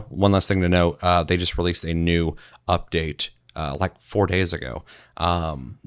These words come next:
that has completely changed the first chapter of the game. Completely. It's, it, it's a whole new thing. Um, so they're actively updating the game in big ways. Um, this game is definitely unfinished. Like I said, there's subclasses that don't,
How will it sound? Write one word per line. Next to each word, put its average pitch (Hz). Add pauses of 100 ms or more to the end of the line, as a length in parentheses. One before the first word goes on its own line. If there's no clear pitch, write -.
that 85
has 90
completely 101
changed 92
the -
first -
chapter 90
of 85
the 80
game. 78 (220)
Completely. 78
It's, -
it, 85
it's 87
a 87
whole 92
new 76
thing. - (380)
Um, 73
so -
they're 80
actively 87 (440)
updating 87
the 76
game 76
in 90
big -
ways. 73 (340)
Um, 80
this 85
game 82
is -
definitely 90
unfinished. 82
Like 82
I 82
said, 80
there's 78
subclasses 80
that 73
don't, 80